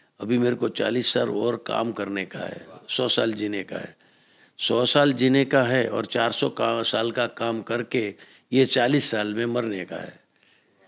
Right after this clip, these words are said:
तो चार सौ साल का काम करने का है छियालीस साल में, मेरा यही सपना है। तो कुदरत हमारे साथ रहेगी तो ही होगा ना। कुदरत की जिम्मेदारी है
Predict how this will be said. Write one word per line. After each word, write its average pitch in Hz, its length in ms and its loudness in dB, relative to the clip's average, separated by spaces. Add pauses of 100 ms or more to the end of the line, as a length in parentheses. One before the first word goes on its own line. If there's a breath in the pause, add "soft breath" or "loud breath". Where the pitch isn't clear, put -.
(140)
तो - 60 -12
चार 101 280 0
सौ 147 160 2
साल 135 240 4
का 131 140 0
काम 123 300 -2
करने 117 320 -2
का 110 140 -6
है 95 320 -6 (180)
छियालीस 120 560 2
साल 107 200 2
में, 98 220 -8 (640 loud breath)
मेरा 120 240 2
यही 127 380 4
सपना 117 480 0
है। 92 260 -8 (380 soft breath)
तो 120 460 2
कुदरत 123 360 0
हमारे 113 360 -2
साथ 117 280 -2
रहेगी 120 380 0
तो 127 160 -2
ही 143 80 4
होगा 110 320 2
ना। 139 200 -2 (420 soft breath)
कुदरत 143 440 4
की 139 100 6
जिम्मेदारी 117 600 0
है 104 300 -4